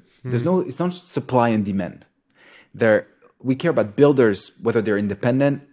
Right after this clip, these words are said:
Speaker 1: outside of, you know, um, like, doing their thing, wanting autonomy, but we also care very much about builders that are working at companies and are forming A teams around them.
Speaker 2: While you were exploring that transition, and it makes a ton of sense to me, like,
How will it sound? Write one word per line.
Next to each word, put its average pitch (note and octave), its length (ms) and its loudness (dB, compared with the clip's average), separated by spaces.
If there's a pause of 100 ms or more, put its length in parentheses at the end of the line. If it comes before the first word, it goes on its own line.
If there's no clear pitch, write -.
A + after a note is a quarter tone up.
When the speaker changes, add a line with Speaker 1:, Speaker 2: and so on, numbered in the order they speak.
(260)
Speaker 1:
outside B2 320 -2
of, A#2 220 0
you A#2 100 -4
know, G2 300 -2
um, F#2+ 340 -8
like, G2 140 -10
doing A2+ 180 -2
their A2 100 -2
thing, B2+ 400 -4
wanting G#2+ 200 -4
autonomy, D3+ 500 -2 (400)
but B2 80 -2
we D3 60 4
also F3+ 160 2
care F3 180 0
very E3 140 2
much E3+ 160 -2
about D3 200 0
builders D#3 280 4
that C#3+ 100 0
are C3+ 60 4
working D3+ 260 2
at C#3 100 -4
companies G3+ 420 0
and A#2 100 0
are G#2+ 60 2
forming B2 420 2
A A2+ 100 -2
teams A#2 240 -4
around A#2+ 360 2
them. - 120 -8 (440)
Speaker 2:
While C3 260 -2
you C3 160 -2
were C3 120 -2
exploring D3+ 460 -2
that A#2+ 160 0
transition, A2 560 -8
and G2 100 -10
it G#2+ 40 -10
makes G#2+ 200 -12
a - 40 -20
ton - 180 -12
of A#2+ 80 -8
sense A#2 280 -8
to - 80 -10
me, G2 120 -8
like, G2 180 -12